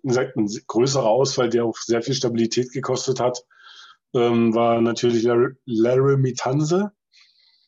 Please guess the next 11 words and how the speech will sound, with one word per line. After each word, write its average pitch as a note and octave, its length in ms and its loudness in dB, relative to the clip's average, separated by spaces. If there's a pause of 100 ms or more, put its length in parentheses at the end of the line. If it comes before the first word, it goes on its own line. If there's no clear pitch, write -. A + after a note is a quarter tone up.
(680)
Ähm, A#2 480 2 (260)
wir A2+ 220 0
haben A2+ 240 0
uns B2 180 -2
aber A#2+ 640 0
mit, A2+ 360 -2
äh, A2+ 180 0
Marcus A2 420 -2
Cannon B2+ 480 -2
und B2 200 -4
Co., C3+ 380 0